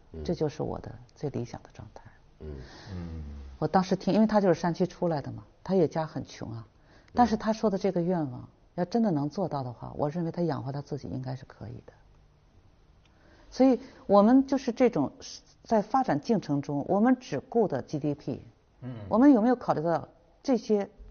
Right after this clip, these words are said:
Speaker 2: 大多数的孩子，他接受教育的目的是什么？我真的希望我们的教育呢，能够现实一点儿，就是精英教育呢，只是一少部分。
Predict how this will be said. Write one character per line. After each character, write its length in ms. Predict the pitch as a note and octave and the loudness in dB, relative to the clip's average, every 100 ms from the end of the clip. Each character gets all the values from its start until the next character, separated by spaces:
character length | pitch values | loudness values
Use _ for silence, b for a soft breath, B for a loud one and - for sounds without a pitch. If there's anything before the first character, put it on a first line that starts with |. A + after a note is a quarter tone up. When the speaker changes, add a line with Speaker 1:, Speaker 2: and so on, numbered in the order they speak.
| - | -14
Speaker 2:
大 220 | - F3 | -12 -4
多 180 | G#3 G#3+ | 0 0
数 180 | G#3+ F3 | 0 -4
的 80 | |
孩 200 | D3+ C3+ | -4 -6
子， 100 | C3+ | -6
他 200 | C3+ A3 | -4 -4
接 200 | A3+ B3 | 0 0
受 140 | A#3+ A3+ | 0 0
教 240 | B3 A3+ | 0 0
育 40 | F3 | 0
的 80 | |
目 200 | F#3 A#3+ | -2 -4
的 100 | E3 | -4
是 240 | D3+ - C4 | -8 -8 -8
什 120 | - | -10
么？ 180 | - _ _ _ _ _ _ _ _ _ b b b b - | -20 _ _ _ _ _ _ _ _ _ b b b b -2
我 100 | G#3+ | 2
真 180 | D#4+ D4+ | 6 6
的 80 | |
希 160 | C4 A3+ | 6 2
望 180 | G#3 E3+ | 2 2
我 100 | C3 | 2
们 80 | C#3 | 0
的 60 | |
教 220 | D#3 G#3 D#3+ | 0 0 0
育 80 | |
呢， 100 | C3+ | 0
能 200 | B2+ D3+ | -2 -2
够 180 | F#3 F3 | 0 -2
现 320 | D3 - B3 | -2 -4 -4
实 140 | - A#2 | -4 -12
一 80 | G#2+ | -14
点 120 | - | -20
儿， 60 | _ _ _ b b b b b | _ _ _ b b b b b
就 100 | C4 | 0
是 40 | A3 | 2
精 280 | - D#4+ | 6 8
英 160 | D#4 D4+ | 8 6
教 240 | D4+ G#3 | 2 -2
育 80 | D3+ | -2
呢， 100 | C3 | -4
只 160 | - B2 | -6 -8
是 160 | - | -4
一 60 | A#3+ | -6
少 180 | A3 - _ | -6 -14 _
部 120 | D#3+ C3+ | -10 -10
分。 180 | - | -16